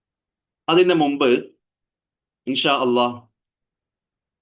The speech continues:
നമ്മൾ അവസാനം പറഞ്ഞു വെച്ച ഹദീസ്, ഹബീബായ റസൂലുള്ളാഹി സ്വല്ലല്ലാഹു അലൈഹി വസല്ലമ തങ്ങൾ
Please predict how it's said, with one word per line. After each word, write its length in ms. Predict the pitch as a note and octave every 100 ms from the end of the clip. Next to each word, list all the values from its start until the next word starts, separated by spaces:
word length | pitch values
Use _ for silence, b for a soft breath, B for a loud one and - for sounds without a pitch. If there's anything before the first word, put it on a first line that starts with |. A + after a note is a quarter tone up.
| _ _ _ _ _ _ C#3
നമ്മൾ 160 | D#3+
അവസാനം 600 | D3+ D3+ D#3+ D#3+ E3+ F3
പറഞ്ഞു 280 | D3 C3+ C#3
വെച്ച 200 | C3+ C#3
ഹദീസ്, 580 | C#3 A#2+ A2+ A2+ A2 G#2 - _ _ _ _ _ _ _ _ _ _ -
ഹബീബായ 400 | D#3+ E3+ E3+ E3
റസൂലുള്ളാഹി 880 | D#3 C#3+ D3+ D3 C#3+ C#3+ C#3 A#2 -
സ്വല്ലല്ലാഹു 680 | - C#3 C#3 C3 C#3 C3+ C3
അലൈഹി 400 | B2 C3 C#3 C3
വസല്ലമ 480 | B2+ B2 B2+ C3
തങ്ങൾ 540 | B2 B2 A#2 A#2 G#2